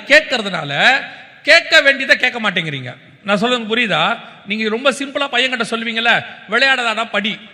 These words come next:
அவன் சொல்றான், "விளையாண்டா என்ன தப்பு?" விளையாடுற நேரத்துல என்ன செய்ய? படி, அப்ப மார்க் நிறைய வரும். அதே தான் நீங்க இதை கேட்கிற நேரத்துல ஆவிக்குரிய காரியத்தை கர்த்தர்கிட்ட கேட்டீங்கன்னா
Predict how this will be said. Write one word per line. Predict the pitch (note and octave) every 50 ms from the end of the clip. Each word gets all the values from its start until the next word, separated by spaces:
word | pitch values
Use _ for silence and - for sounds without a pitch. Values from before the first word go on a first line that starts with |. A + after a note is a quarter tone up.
| - - _ _ _ _ _
அவன் | A#3 C4+ D4 C#4+
சொல்றான், | D4+ D4
"விளையாண்டா | C#4 B3 B3 D4 E4 E4 D#4+ D#4+
என்ன | D4 C#4+ D4+
தப்பு?" | C#4+ D4 C4+ C4+ C#4 B3+ C4 C#4 C4 G#3+
விளையாடுற | G#3 B3+ C#4 D4+ D#4+ D#4+ D#4 D4+ C#4+
நேரத்துல | B3 C4 D4 D4+ D4+ - D#4+
என்ன | D4 C#4 C#4 D4
செய்ய? | A#3 A#3+ A#3+ G#3 E3 C#3 A#2+ - - - - - - _ _ _ _ _ _ _ _ _ _
படி, | - C#4+ D4+ D#4 C#4 G3 F3
அப்ப | - A3+ A#3+ C4+ B3
மார்க் | A#3+ B3+ D4+ D4+ A#3+ C#4+
நிறைய | B3 A#3+ A#3+ B3+ B3+
வரும். | A3+ G#3+ F#3+ F3 C3+ - -
அதே | F#3 A3 A#3+ C#4 C#4 -
தான் | - A#3 G3 E3+ F#3+
நீங்க | G#3 B3 B3 B3
இதை | A3+ A3 A#3+ C4+ D#4+ D#4+ D#4+
கேட்கிற | - D#4 E4 D#4+ D#4 D4+ C4+
நேரத்துல | B3+ A#3+ A3+ G#3+ - - F3 D#3+ E3 G3+ C4 D4 D#4+ - - - - - - F3+
ஆவிக்குரிய | F3 G#3 C#4 E4+ F4+ F4+ F#4 F4 - - E4 D#4+ D#4+
காரியத்தை | D#4 - C#4+ D4 C4 C#4 B3+
கர்த்தர்கிட்ட | - C4+ G#3+ - D4+ D4 B3+
கேட்டீங்கன்னா | B3+ F3 A#3 A#3+ G#3+ A3 G3+ F#3 E3 D#3+ F3 A3 B3+ C#4+ F#3+